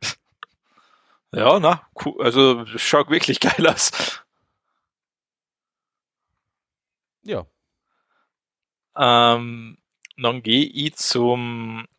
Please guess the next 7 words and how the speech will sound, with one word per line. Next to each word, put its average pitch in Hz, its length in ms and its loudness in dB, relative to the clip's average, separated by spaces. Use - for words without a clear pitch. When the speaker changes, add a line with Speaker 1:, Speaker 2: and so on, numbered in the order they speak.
Speaker 1:
Fahrradhelm. 123 1000 0
Und 110 160 -10
zwar, 120 200 4
der 123 160 4
heißt 117 460 -2
Lumos 139 1040 0
Matrix. 120 1200 -2